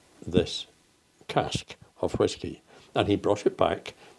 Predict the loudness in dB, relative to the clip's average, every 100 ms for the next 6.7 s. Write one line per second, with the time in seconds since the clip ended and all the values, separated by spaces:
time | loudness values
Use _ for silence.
0 | -4 -2 0 -4 0 2 2 2 0 2
1 | 4 6 4 2 -10 -14 -20 -20 -20 _
2 | _ _ -10 0 4 6 6 6 6 6
3 | 4 4 2 0 2 -2 0 2 2 2
4 | 2 2 0 -18 -20 -20 -20 -14 0 2
5 | 4 4 4 4 2 2 4 4 4 4
6 | 4 2 4 2 4 4 4